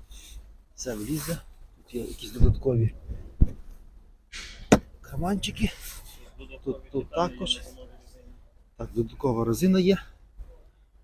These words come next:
Кого цікавить, контакт продавця є в оголошенні. Дякую.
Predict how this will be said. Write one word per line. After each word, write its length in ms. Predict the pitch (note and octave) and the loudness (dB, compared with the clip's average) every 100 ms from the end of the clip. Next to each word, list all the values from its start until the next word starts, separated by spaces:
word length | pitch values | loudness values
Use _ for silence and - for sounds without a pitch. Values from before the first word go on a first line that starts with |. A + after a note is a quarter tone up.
| - | -6
Кого 140 | C#3+ D3+ | 2 2
цікавить, 420 | - - E3+ E3+ | 2 0 2 2
контакт 560 | D#3+ - - - - - | -2 12 12 12 12 0
продавця 480 | A#2+ A#2+ - D3+ C#3+ - B2+ | 0 -2 0 -2 4 4 6
є 140 | A#2+ D3+ | 4 4
в 260 | - A2+ | 2 0
оголошенні. 540 | A#2 G#2+ G2+ - G#2+ G#2 - | 0 2 0 -2 -8 -10 0
Дякую. 420 | B2+ C3 - F3+ | 4 4 4 2